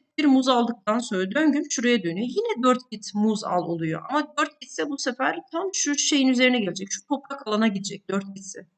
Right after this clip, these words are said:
buradan itibaren bir, iki, üç, dört. Bu beni olmaz. Bu benim işime yaramaz. Benim şu muzu aldıktan sonra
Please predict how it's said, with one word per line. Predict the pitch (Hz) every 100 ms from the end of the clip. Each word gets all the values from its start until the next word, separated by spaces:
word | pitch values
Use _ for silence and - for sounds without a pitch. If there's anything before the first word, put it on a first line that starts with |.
| 185
buradan | 175 175 151 -
itibaren | - 170 165 165 202 220
bir, | 185 185 -
iki, | 196 - -
üç, | - - - 185
dört. | 160 - _ _ _ _
Bu | 247 190
beni | 180 254 -
olmaz. | 254 240 170 185
Bu | 185
benim | 165 190
işime | - 208 262
yaramaz. | 240 180 - - - - - - -
Benim | 285 392 370 302
şu | - 349
muzu | 320 320 359
aldıktan | 262 262 262 269 285
sonra | 294 214 185